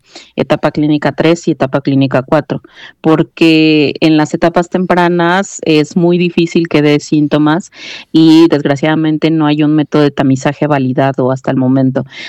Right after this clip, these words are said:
Se han tratado de hacer algunos estudios para tratar de incorporar estudios de tamizaje para identificar cáncer de ovario de manera temprana,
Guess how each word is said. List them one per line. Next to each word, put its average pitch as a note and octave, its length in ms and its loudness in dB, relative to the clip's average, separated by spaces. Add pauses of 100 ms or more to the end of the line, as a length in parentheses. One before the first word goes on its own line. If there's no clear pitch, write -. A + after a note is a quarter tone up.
(100)
Se - 100 -4
han C#3+ 140 2
tratado C#3+ 340 0
de C#3+ 80 -2
hacer C3+ 220 -4
algunos C#3 380 -2
estudios C#3 520 -2
para B2 200 -2
tratar C3 400 -4
de C3+ 220 -2 (280)
incorporar C#3+ 1000 0
estudios D3+ 460 -2
de D3+ 100 0
tamizaje C3+ 640 -2
para B2 500 -2
identificar C3+ 720 -2
cáncer C#3 400 -4
de B2+ 300 -2
ovario C3 400 0
de C3 100 -4
manera C3 300 -2
temprana, F3+ 640 -2